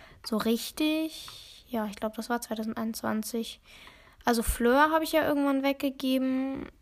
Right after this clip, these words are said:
Die kennt ihr gar nicht. Obwohl, über die hab ich schon mal erzählt. Und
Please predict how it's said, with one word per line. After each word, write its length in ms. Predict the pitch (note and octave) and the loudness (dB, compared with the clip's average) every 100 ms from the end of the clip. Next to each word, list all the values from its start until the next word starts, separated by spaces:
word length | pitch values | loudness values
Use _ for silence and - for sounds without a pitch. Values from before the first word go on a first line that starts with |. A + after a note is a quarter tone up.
| _ | _
Die 160 | - A3 | -12 -6
kennt 280 | A3 A3 | -2 0
ihr 80 | A3 | 0
gar 240 | G#3+ G#3+ A3 | 0 0 0
nicht. 580 | A3+ A#3 A#3 - - - _ _ _ _ _ - - - _ - | 0 -2 -4 -12 -16 -20 _ _ _ _ _ -20 -20 -20 _ -6
Obwohl, 260 | A#3 C4+ | 2 2
über 140 | C#4+ C4 | 4 2
die 140 | C4+ | 2
hab 80 | C#4 | 2
ich 60 | C4 | 2
schon 120 | B3 | 0
mal 80 | A#3 | 0
erzählt. 560 | A3+ - B3 B3+ C4 - | -2 -2 2 2 0 -2
Und 600 | A#3 A3+ A3+ - - | 0 0 -2 -6 -12